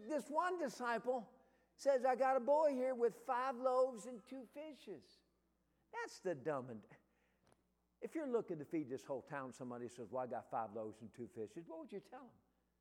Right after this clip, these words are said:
What were you thinking? But they brought it to him. The young boy sowed something. I don't think they robbed the boy, knocked him down, and took his stuff.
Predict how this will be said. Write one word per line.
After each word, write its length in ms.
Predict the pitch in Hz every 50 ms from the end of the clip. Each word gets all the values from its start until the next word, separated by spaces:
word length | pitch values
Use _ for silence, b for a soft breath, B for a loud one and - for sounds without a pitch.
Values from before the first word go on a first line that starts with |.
| _ _ _ _ _ _ _ _ _ _ _ _ _ _ _ _ _ _ _
What 120 | 240 240 339
were 60 | 339
you 120 | 294 220 196 -
thinking? 320 | 311 330 330 - - - 82 78 _ _ _ _ _ _ _ _ _ _ _ _ _ _ _ _ _ _ _ _ _ _ _ _ -
But 140 | 123 107 -
they 100 | 131 120
brought 280 | 92 127 131 131 139
it 100 | 131 110 - -
to 60 | -
him. 200 | 110 92 92 98 92 _ _ _ _ _ _ _ _ _ _ _ _ _ _ _ _ _ _ _ _ _ _ _ _ _ _ _ _ _ _ -
The 100 | 139 143
young 300 | 143 156 160 160 156 147
boy 280 | 135 147 151 147 131 127 - - -
sowed 300 | 165 147 139 139 123 -
something. 440 | - - 117 101 90 - _ 87 87 _ _ _ _ _ _ _ _ _ _ _ _ _ _ _ _ _ _ _ _ _ -
I 140 | - 202 254
don't 220 | 277 277 254 196 -
think 220 | - - 165 -
they 100 | 170 156
robbed 400 | 131 117 139 131 131 143 139 123
the 60 | 139
boy, 360 | 117 101 123 110 101 95 90 90 - _ _ -
knocked 320 | 135 151 135 139 - -
him 120 | 160 135 123 113
down, 280 | 147 131 123 113 107 113
and 120 | 113 104
took 180 | - 139 123 -
his 120 | 117 101
stuff. 300 | - - - 139 101 80